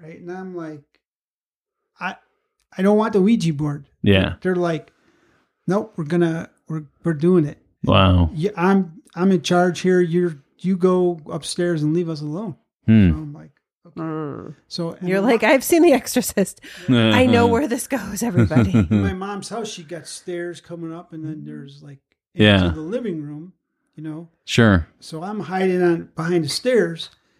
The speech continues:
Speaker 1: and they're asking the questions, and this thing is answering the questions,
Speaker 2: Hmm.
Speaker 3: Mm-hmm.
Speaker 1: right? They're,
Speaker 3: Yep.
Speaker 1: whatever, it's floating around and it's answering the
Speaker 2: Yeah.
Speaker 1: questions, and I'm like,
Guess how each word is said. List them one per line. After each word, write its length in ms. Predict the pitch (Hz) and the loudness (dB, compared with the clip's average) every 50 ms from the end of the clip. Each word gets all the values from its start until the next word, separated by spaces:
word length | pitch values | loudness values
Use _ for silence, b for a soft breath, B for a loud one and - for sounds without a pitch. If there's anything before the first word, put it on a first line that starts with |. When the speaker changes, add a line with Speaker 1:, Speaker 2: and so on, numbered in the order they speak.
| _ _ - | _ _ -4
Speaker 1:
and 100 | 165 180 | 0 0
they're 180 | 214 226 220 | 2 2 4
asking 340 | 202 190 175 - - 175 160 | 2 2 0 0 2 2 2
the 60 | 156 | 2
questions, 800 | 147 - - 240 240 208 - - - 131 135 127 - - - _ _ _ _ _ _ _ _ _ _ _ _ | 0 0 -2 0 0 0 -2 -6 -8 -10 -10 -10 -10 -14 -20 _ _ _ _ _ _ _ _ _ _ _ _
and 120 | 165 175 | 0 0
this 160 | 226 247 233 - | 0 0 -2 -4
thing 280 | - 262 254 240 226 220 | 0 2 4 4 4 4
is 280 | 196 160 139 147 - - _ _ _ _ _ _ _ _ _ _ _ | 2 2 0 -4 -10 -14 _ _ _ _ _ _ _ _ _ _ _
answering 600 | 220 220 240 262 240 226 - 185 190 190 185 175 | 0 2 4 4 4 0 0 0 0 0 0 0
the 80 | 156 156 | -2 -4
questions, 640 | - - 208 208 151 - - - 143 _ _ _ _ | -8 -6 -6 -6 -6 -6 -12 -20 -20 _ _ _ _
Speaker 2:
Hmm. 260 | - - 107 101 92 85 | 2 4 6 6 6 4
Speaker 3:
Mm-hmm. 120 | 76 175 185 | 2 2 0
Speaker 1:
right? 380 | 220 180 190 202 208 - - _ _ _ _ _ _ | 0 0 0 0 -2 -4 -8 _ _ _ _ _ _
They're, 120 | - 180 | -8 -6
Speaker 3:
Yep. 180 | 170 190 208 - - _ | -6 -6 -8 -10 -12 _
Speaker 1:
whatever, 420 | 196 180 185 202 208 214 202 202 | -8 -4 -2 -2 0 0 0 -2
it's 120 | 196 185 190 | -2 -4 -8
floating 540 | - - 175 185 190 196 196 190 190 185 185 | -12 -10 -8 -4 -2 -2 -2 -2 -2 -2 -2
around 420 | 180 175 180 185 185 185 180 185 | -2 -2 -2 -2 -4 -4 -4 -4
and 160 | 175 170 156 156 | -4 -4 -4 -6
it's 220 | 170 165 - - | -10 -14 -16 -16
answering 540 | - 196 190 202 202 - - 180 175 165 160 | -10 -8 -8 -8 -8 -8 -6 -6 -4 -4 -6
the 60 | 156 139 - | -8 -8 -2
Speaker 2:
Yeah. 260 | - 117 104 98 92 90 | 2 4 4 4 4 4
Speaker 1:
questions, 320 | 85 78 71 143 - - _ _ _ _ _ _ _ _ _ _ _ _ _ _ _ _ _ _ _ | 2 0 -2 -6 -14 -20 _ _ _ _ _ _ _ _ _ _ _ _ _ _ _ _ _ _ _
and 140 | 165 175 190 | -8 -6 -4
I'm 280 | 190 185 180 175 170 | -4 -4 -4 -4 -4
like, 340 | 165 160 151 143 143 - _ | -4 -6 -6 -8 -10 -16 _